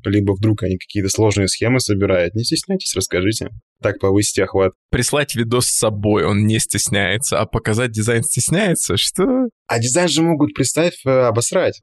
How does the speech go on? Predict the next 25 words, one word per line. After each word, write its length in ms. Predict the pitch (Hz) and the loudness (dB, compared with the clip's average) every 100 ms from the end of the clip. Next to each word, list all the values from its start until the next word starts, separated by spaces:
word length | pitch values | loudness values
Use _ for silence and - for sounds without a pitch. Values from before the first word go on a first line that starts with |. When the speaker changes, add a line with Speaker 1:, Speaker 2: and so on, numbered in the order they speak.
| _ - | _ -2
Speaker 1:
Я 200 | 110 117 | 0 2
был, 300 | 120 123 113 | 2 4 4
э, 240 | 110 113 | 4 4
в 100 | 117 | 2
вере 240 | 123 127 117 | 2 0 0
такого 380 | 113 - 120 110 | 0 0 2 4
мира, 280 | 117 120 107 | 4 2 0
что, 260 | - 107 | 0 -2
типа, 260 | 98 101 107 | -2 -6 -6
тебя 320 | - 104 110 | -4 2 2
же 120 | 101 | 2
на 100 | 101 104 | 2 2
видео 280 | 110 98 | 2 0
это 180 | 95 - | -2 -2
никто 260 | 95 - 120 | -4 -2 0
не 120 | 131 | 0
обосрёт, 420 | 101 95 - 92 | 0 -2 -2 -2
никто 220 | 92 - 113 - | -2 -4 -4 -2
не 80 | |
скажет, 320 | 101 104 95 101 | -2 0 -2 -2
что 140 | - | -10
ты 60 | - | -8
какой-то 200 | 98 101 | -4 0
не 120 | 98 | 2
очень. 300 | 95 - | 2 2